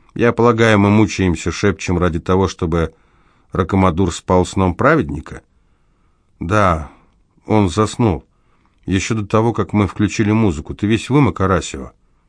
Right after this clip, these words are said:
«Был на фортепианном концерте», объяснил Оливейра. «А», сказала Мага. «Ну ладно, снимай куртку, а я заварю тебе мата погорячее. И стаканчик каньи. Там, мне кажется, еще с полбутылки осталось».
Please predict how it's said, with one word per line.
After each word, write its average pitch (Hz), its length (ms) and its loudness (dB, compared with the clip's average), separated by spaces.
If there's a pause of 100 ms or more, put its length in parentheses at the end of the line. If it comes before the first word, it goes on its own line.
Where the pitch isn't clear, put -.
(480)
«Был 113 260 2
на 110 140 2
фортепианном 101 800 0
концерте», 92 640 -2
объяснил 76 540 -8
Оливейра. 76 560 -6 (960)
«А», 101 400 0
сказала 80 460 -4
Мага. 76 380 -2 (580)
«Ну 101 120 2
ладно, 131 340 2
снимай 117 340 2
куртку, 151 440 -2
а 80 60 0
я 87 140 0
заварю 98 300 0
тебе 98 340 -2
мата 113 400 -2
погорячее. 76 680 -6 (800)
И 107 280 0
стаканчик 107 680 -2
каньи. 76 440 -4 (680)
Там, 90 500 0 (260)
мне 92 180 -2
кажется, 92 420 -2
еще 90 300 -4
с - 80 -12
полбутылки 92 640 -2
осталось». - 640 -14